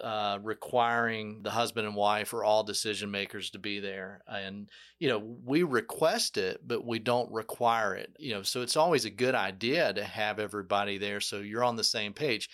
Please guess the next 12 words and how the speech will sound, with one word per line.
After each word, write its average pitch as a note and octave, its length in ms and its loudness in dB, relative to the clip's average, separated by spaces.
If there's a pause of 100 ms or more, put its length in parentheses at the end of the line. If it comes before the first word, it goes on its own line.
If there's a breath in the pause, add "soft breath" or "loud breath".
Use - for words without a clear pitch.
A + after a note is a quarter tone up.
(320 loud breath)
Would A2 160 -2
you A2 80 -2
say D3+ 260 4
there's A2 180 2
a G#2+ 60 0
lot A2 280 4
of - 60 -8
content B2+ 640 -2
that G#2+ 120 -6
you, G2+ 280 -8
you G2+ 180 -10
cover A2+ 560 2